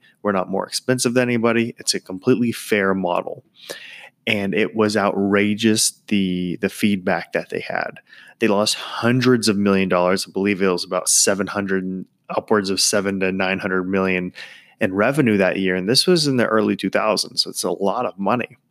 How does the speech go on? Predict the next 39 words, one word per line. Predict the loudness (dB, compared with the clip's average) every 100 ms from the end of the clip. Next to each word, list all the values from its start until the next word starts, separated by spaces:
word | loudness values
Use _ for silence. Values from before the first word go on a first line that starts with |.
| _ -20 -20 -12 -10 -2
And | 0
the | 2
C | 2 4
E | 6
O | 4
was | 4
fired, | 2 2 2 0
and | -2 -2
they | 0
moved | 4 4 2 0
back | -2 -2
to | -6
the | -4 -2
other | -2 -4
model. | -6 -4 -4 -6 _ _ _ _ _ _ _ _ -6
Now, | 0 2 0 -2 -14 -20 -20 _ _ _ _ -16 -4
trying | -2 2 2 2 2
to | 4
understand | 2 2 2 2
why | 2 0
people | -2 -2 -2
freaked | 0 0 0
out | 0
about | 2 0 2
that, | 0 2
we | 2
have | 0 0
to |
understand | 0 0 0 0 -2
that | -4
humans, | 0 4 4 2
for | 0 0
the | 2
most | 2 0 -2
part, | -4 -4
we | -2
are | 0
not | 0 0
rational. | 0 0 0 -2 -4 -6 -10 -14